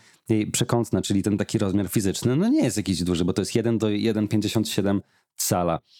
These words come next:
gdzie wiemy, że te topowe smartfony już, y, mają matrycę w okolicach jednego cala, czyli, no, dużo większe.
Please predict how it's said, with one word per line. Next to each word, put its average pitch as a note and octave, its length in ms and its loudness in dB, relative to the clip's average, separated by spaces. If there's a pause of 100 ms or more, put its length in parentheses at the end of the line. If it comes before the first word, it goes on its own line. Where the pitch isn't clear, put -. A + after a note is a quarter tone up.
(220)
gdzie F#2+ 200 0
wiemy, G#2 260 2
że G#2 120 -2
te G#2 120 0
topowe F#2+ 380 -2
smartfony F#2+ 560 0
już, G2+ 280 -2
y, G2 200 0
mają G2 300 0
matrycę G2+ 580 -2 (360)
w G#2 160 -2
okolicach G2+ 420 0
jednego E3+ 360 0
cala, F#2 320 0
czyli, G2+ 380 0 (520)
no, B2 160 0
dużo D#3+ 280 0
większe. F#2+ 440 0